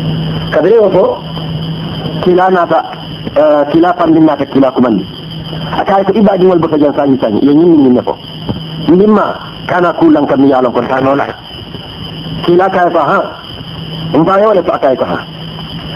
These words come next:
Akay ko um fa ma. والله لو وضعوا الشمس على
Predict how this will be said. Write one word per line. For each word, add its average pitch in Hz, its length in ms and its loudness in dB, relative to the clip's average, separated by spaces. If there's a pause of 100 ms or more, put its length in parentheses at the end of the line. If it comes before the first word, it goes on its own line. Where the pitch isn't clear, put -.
(240)
Akay 196 240 0
ko 202 80 2
um 190 80 4
fa 180 180 2
ma. 156 120 2 (1000)
والله 190 380 4
لو 202 200 2
وضعوا 185 240 0
الشمس 175 300 -2
على 165 220 2